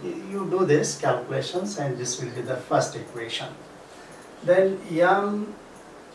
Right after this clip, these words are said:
B C, this is as usual, two E I upon L is six. So I'll substitute values directly. Two, value of I is two I,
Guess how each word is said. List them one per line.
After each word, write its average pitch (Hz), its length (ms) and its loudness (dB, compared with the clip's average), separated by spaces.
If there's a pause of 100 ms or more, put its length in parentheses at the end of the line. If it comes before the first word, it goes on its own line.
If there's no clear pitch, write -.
(260)
B 156 240 -2
C, 143 580 0 (460)
this 170 200 -2
is 175 220 -2
as 160 240 6
usual, 135 540 2 (280)
two 175 160 -2
E 165 220 2
I 165 260 6
upon 156 320 0
L 151 240 4
is 143 220 0
six. - 680 -6 (1000)
So 151 140 -2
I'll 151 140 4
substitute 175 460 0
values 143 400 4
directly. 117 560 -2 (360)
Two, 190 300 -4 (680)
value 147 360 2
of 160 220 2
I 147 200 4
is - 280 -4
two 170 160 0
I, - 280 4